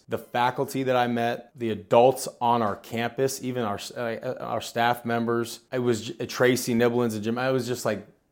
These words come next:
everyone that has an opportunity to interact with these boys, I just don't think that there's another opportunity like this.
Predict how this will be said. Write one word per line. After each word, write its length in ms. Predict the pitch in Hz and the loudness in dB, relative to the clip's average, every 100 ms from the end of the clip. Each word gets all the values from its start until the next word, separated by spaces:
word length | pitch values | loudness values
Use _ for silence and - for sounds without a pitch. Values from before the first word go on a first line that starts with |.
| 135 151 | 2 2
everyone 760 | 196 175 139 135 131 135 117 104 | 2 0 2 2 2 -2 -6 -4
that 400 | 107 107 110 _ | -2 -2 -6 _
has 200 | 123 117 | -2 -2
an 100 | 127 123 | -2 2
opportunity 580 | 127 127 131 135 127 113 | 2 2 -2 -2 -2 0
to 60 | 113 | -2
interact 440 | 113 107 110 113 | -2 0 0 0
with 140 | 120 113 | -6 -2
these 240 | 113 117 | -2 -2
boys, 640 | 107 101 110 123 127 - _ | -2 0 2 0 -2 -10 _
I 220 | 123 131 | 2 4
just 420 | 147 143 131 - - | 2 -4 -8 -12 -2
don't 340 | 123 123 127 - | -2 0 -6 -14
think 280 | - 143 127 | -4 -2 0
that 160 | 120 110 | -2 2
there's 220 | 123 110 | 2 2
another 260 | 110 117 117 | 2 2 2
opportunity 520 | 110 104 127 147 123 | 2 -2 -2 0 0
like 240 | 101 92 | 0 -4
this. 380 | 104 95 - | -8 -6 -8